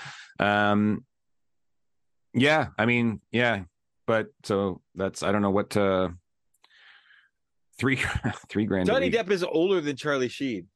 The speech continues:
Speaker 2: Oh
Speaker 1: Is
Speaker 2: my
Speaker 1: he?
Speaker 2: God. Yeah, I'm an idiot for
Speaker 1: Oh,
Speaker 2: that
Speaker 1: that's
Speaker 2: comment.
Speaker 1: funny.
Speaker 2: Okay, never mind.
Speaker 1: Um,
Speaker 2: Sorry.
Speaker 1: what had he done? Um, da, da, da, da, da. So eighty-five,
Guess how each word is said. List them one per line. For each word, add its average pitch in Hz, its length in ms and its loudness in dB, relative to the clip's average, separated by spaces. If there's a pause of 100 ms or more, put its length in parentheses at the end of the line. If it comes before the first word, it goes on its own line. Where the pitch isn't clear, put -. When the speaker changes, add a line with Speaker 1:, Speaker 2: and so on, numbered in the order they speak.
(140)
Speaker 2:
Oh - 100 0
Speaker 1:
Is 101 120 2
Speaker 2:
my 123 80 2
Speaker 1:
he? 139 60 0
Speaker 2:
God. 101 360 -2
Yeah, 98 240 -4
I'm 104 100 -6
an 95 80 -8
idiot 90 460 -8
for 85 80 -16
Speaker 1:
Oh, - 40 -8
Speaker 2:
that 76 80 -4
Speaker 1:
that's 71 180 -6
Speaker 2:
comment. 69 380 -4 (220)
Speaker 1:
funny. 80 100 -20 (120)
Speaker 2:
Okay, 76 80 -18
never 85 220 -12
mind. 78 220 -18 (320)
Speaker 1:
Um, 90 80 -2
Speaker 2:
Sorry. 87 460 0 (720)
Speaker 1:
what 98 140 -2
had 135 160 0
he - 120 -6
done? 58 960 -6
Um, 52 800 -10 (1300)
da, - 80 -6
da, - 140 -14
da, - 100 -12
da, - 300 -6 (340)
da. 101 40 -4 (600)
So - 140 -10 (100)
eighty-five, 71 1400 -2